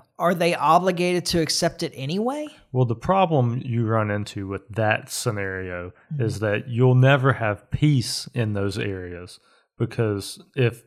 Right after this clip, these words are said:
Speaker 2: if the government's being forced upon the, the people, the
Speaker 1: Mm-hmm.
Speaker 2: people are gonna rise up against it
Speaker 1: Yeah.
Speaker 2: and continue to rise up against it until something changes.
Speaker 1: Which is why there's been war in the,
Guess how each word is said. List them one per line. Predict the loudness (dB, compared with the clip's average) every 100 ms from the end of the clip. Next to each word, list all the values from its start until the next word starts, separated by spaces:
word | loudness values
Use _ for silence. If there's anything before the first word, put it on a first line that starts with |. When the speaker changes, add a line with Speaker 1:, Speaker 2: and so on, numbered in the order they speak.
| -2
Speaker 2:
if | -2 -2
the | -14 -2 -2
government's | 4 4 6 0 -2
being | -2 -2 -2
forced | -6 0 4 4 2
upon | -8 0 4 6 4 -2
the, | -4 -4 -4 -8
the | -12
people, | -2 -2 0 -4 -8 _
the | -6 -4
Speaker 1:
Mm-hmm. | 2
Speaker 2:
people | 0 4 4
are | 6
gonna | 6 4 6
rise | 4 4 4 2
up | -2 -4
against | -2 -2 -2 -10
it | -14 -18 -6
Speaker 1:
Yeah. | -2 -2 -4 0
Speaker 2:
and | 2
continue | 6 4 4 2 4 4
to | 4
rise | 2 4 2 2
up | -2 -4
against | -8 -8 -6 -8
it |
until | -8 -8 -8
something | -6 -8 -10
changes. | -10 -4 -2 -2 -8 -18 -12 -4
Speaker 1:
Which | -2
is | 0 0
why | 4 4
there's | 4 0 0
been | -2 -2 -4 -2
war | 4 4 4
in | 0 -2
the, | -6 -8